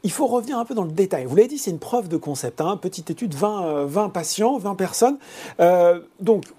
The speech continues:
on voit que le traitement, vous l'avez dit, rétablit ce taux normal, euh, d'appoint. Est-ce que c'est corrélé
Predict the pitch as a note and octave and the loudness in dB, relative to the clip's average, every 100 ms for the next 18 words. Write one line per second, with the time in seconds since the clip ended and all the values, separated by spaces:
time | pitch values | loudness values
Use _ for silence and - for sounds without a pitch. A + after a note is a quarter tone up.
0 | _ G3 G3 D4 - F3 - D#3+ F#3 E3 | _ 0 2 -2 -2 -6 -4 -4 -4 -4
1 | B2+ C#3+ F#3+ - - A3+ G#3 F3+ A3 - | -2 -2 0 -2 -2 0 -2 -2 -10 -8
2 | C#3+ D#3 C#3+ D#3+ E3+ C#3+ B2 B2 C#3 C3+ | -4 -2 -2 -2 -2 -4 -6 -4 -2 2
3 | G3 F#4 - - - - - - A#3+ - | 0 0 -8 -20 -20 -20 0 2 2 0
4 | D#4 - G#3+ - G3+ G3+ A3+ F#4 | -2 -2 0 2 2 2 -2 -4